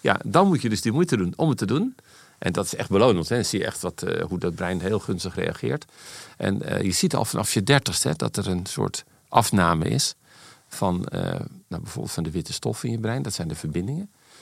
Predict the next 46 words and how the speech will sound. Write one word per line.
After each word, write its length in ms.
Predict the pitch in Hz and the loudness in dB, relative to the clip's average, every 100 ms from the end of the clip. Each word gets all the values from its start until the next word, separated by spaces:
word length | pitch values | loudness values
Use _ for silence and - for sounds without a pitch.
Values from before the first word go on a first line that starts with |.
| - - - _ | -20 -20 -20 _
Ehm, 520 | - 90 87 85 82 82 | -6 -2 0 0 -2 -4
niet 220 | - 117 131 | 0 0 2
bij 100 | 113 | 2
iedereen. 400 | 92 87 175 185 _ _ _ _ _ - - _ | 2 2 0 -4 _ _ _ _ _ -20 -20 _
En 240 | - 92 92 | -2 0 2
dan 140 | 85 | -2
zeggen 300 | - 98 95 | -2 -2 -2
mensen, 280 | 87 82 - | -2 -2 -4
"Oké, 360 | 85 85 104 135 | -2 0 0 -4
ja." 240 | - 90 165 | -6 -4 -4
En 100 | 101 | -4
dan 100 | 90 | -2
gaan 160 | - 92 | 0 0
er 80 | 90 | 0
met 160 | 90 | -2
cognitieve 600 | - - 98 - 117 - | -2 -4 -4 -4 -6 -6
functies 340 | 107 120 - 90 | -2 -2 -2 -2
ook 120 | 101 | -2
wat 140 | 117 | -2
minder 240 | 107 117 117 | -2 0 0
worden. 300 | 107 120 160 | -2 -4 -4
Antwoord 340 | 90 82 98 | -6 -6 -6
is 80 | 80 | -4
ook 120 | 85 | -4
ja. 320 | 110 113 165 185 _ _ _ _ _ - _ | -2 -2 -2 -8 _ _ _ _ _ -20 _
En 140 | - 95 | -4 0
dan 100 | 104 | 0
vragen 300 | - 117 110 | 2 2 2
mensen 260 | 104 101 104 | 0 0 0
vaak, 140 | 101 | 0
"Maar 180 | 104 95 | 0 0
waarom 220 | 98 101 | 2 2
merk 200 | 104 123 | 0 -2
ik 120 | 120 | -6
dat 160 | - 98 | -6 -6
dan 100 | - | -6
niet?" 220 | 87 - _ _ _ _ _ | -8 -12 _ _ _ _ _
Dat 100 | 135 | 0
moet 120 | 156 | 0
toch 120 | 160 | 0
merken, 300 | 175 208 - | 0 -2 -2
jongen? 220 | 101 95 135 _ _ | -6 -6 -12 _ _
Ik 60 | - | -4
zeg, 100 | 117 | 0
"Nee, 320 | 160 - - _ - _ | 0 0 -4 _ -20 _
want 240 | 110 123 | 0 0